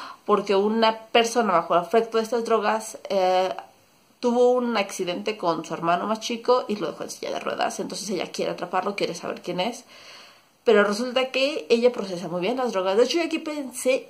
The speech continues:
que iba a ser una Marisu cualquiera. Y esto empieza con ella siendo preparada por Tucker, que es su entrenador, le da ánimos, le dice aquí, le dice allá, "¿Sabes qué? Este, tú puedes", y vas a ir detrás de GoPro.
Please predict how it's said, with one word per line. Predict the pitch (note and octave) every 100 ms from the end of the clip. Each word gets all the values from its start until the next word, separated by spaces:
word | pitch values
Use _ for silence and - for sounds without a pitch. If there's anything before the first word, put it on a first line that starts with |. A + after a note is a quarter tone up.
| -
que | A#3+
iba | A#3+
a |
ser | A#3+ B3
una | A3 A3
Marisu | G3 G3+ G#3
cualquiera. | G#3 E3 - E3 A3+ A#3+ _ - -
Y | - A3+ A3+
esto | A3+ A#3+
empieza | A3 G#3+ G#3+ G#3
con | - - G#3
ella | B3 B3
siendo | B3+ G3+ G3+
preparada | G3 F3 E3+ C#3+
por | - -
Tucker, | - C#4 D#4+ - - - - - -
que | -
es | F#3+
su | F#3+
entrenador, | F3 F3 D#3 E3+ C4+ D#4 D#4 - - - -
le | G3
da | F#3+
ánimos, | A3+ C#4 D4 D4 C4+
le | A3
dice | G3+ G3
aquí, | F3+ D4+
le | B3+
dice | G#3+ G#3
allá, | F#3 C#4 -
"¿Sabes | B3 A#3 A3
qué? | - C#4 D4 -
Este, | F#3+ - - F3+ F3 F3+ -
tú | - G3+
puedes", | C4+ D#4+ D#4+ D#4+ - - - - -
y | G#3+
vas | A#3 A#3
a |
ir | B3
detrás | A3 G#3+ G#3
de | G3
GoPro. | E3+ E3+ -